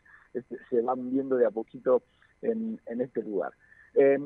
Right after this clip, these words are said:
y la última opción, que es justamente a, a tomar el camino a mano derecha,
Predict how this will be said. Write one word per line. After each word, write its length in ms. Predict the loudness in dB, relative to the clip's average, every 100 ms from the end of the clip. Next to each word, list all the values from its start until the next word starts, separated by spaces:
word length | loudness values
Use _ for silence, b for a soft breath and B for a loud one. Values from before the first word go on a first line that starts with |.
| -8 -6
y 160 | -4
la 160 | 4 6
última 420 | 6 2 0 2
opción, 320 | 2 2 0
que 80 | 0
es 60 | -6
justamente 720 | 0 2 2 0 2 4 6
a, 180 | 4 4
a 240 | 2 -2 -4 -4 -14 -10
tomar 280 | -4 0 2
el 80 | 2
camino 420 | 2 0 0 -2
a 120 | -2 -2
mano 240 | 0 2
derecha, 640 | 2 4 2 2 4 4